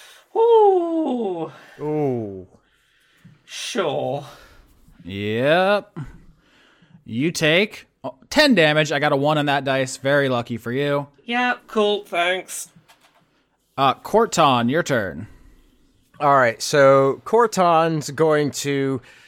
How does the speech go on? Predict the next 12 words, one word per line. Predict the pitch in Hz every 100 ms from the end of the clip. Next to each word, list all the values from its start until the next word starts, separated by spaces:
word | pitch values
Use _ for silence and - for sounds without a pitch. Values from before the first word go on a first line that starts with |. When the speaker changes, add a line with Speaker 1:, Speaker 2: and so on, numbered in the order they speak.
| _ -
Speaker 2:
take | 190 190 - -
an | 160
opportunity | 170 151 135 - 190 180 165 147 160 156
as | 135
soon | - - 175 170
as | 160 123 120
the, | 135 135 131 123
uh, | 127 117 110 110
boat | 123 147 143 139
has | 131 123 110 -
sidled | - - 151 151 139 120 120 -
up | 143 135